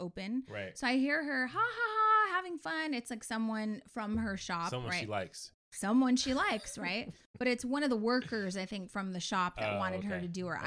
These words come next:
Speaker 1: eyebrows 'cause they were speaking Vietnamese and whatever. But she's like, I was like, "Wow, she laughs. That's interesting."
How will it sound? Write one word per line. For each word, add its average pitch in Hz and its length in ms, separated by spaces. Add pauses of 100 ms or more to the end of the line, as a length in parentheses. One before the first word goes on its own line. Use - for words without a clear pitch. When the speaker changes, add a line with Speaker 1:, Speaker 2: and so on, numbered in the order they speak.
Speaker 1:
eyebrows - 380
'cause 196 200
they 196 120
were 185 220
speaking 233 460
Vietnamese 190 640
and 160 100
whatever. 160 460
But 208 160
she's 294 240
like, 190 100
I 196 80
was 214 100
like, 208 160
"Wow, 190 360
she 233 260
laughs. 185 680
That's 170 320
interesting." 165 800